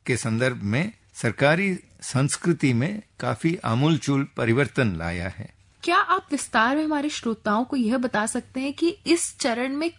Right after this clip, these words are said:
Speaker 2: कौन-कौन सी गतिविधियां हैं जो की जाएंगी?
Speaker 1: विशेष अभियान फ़ाइव पॉइंट ओ दो चरणों में चलाया जाएगा। पहला चरण है सितंबर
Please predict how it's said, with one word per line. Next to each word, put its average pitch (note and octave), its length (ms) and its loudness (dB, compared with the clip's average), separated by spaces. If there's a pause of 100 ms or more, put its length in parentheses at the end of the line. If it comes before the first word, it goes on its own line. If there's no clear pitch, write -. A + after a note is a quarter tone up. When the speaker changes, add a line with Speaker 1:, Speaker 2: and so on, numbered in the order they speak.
Speaker 2:
कौन-कौन C#4+ 580 2
सी B3+ 260 -6
गतिविधियां A3+ 680 -2
हैं A#3 120 -4
जो A#3+ 100 -4
की G#3+ 220 0
जाएंगी? E3 480 -4 (360)
Speaker 1:
विशेष G3 360 4
अभियान E3+ 400 0
फ़ाइव C3+ 320 -2
पॉइंट C3+ 300 -2
ओ F3 300 -4
दो D3+ 220 4
चरणों C#3 380 2
में C3 280 -2
चलाया G#2 280 0
जाएगा। A#2 460 0 (140)
पहला A#2+ 260 6
चरण C3+ 340 0
है A#2+ 280 2
सितंबर B2 640 -2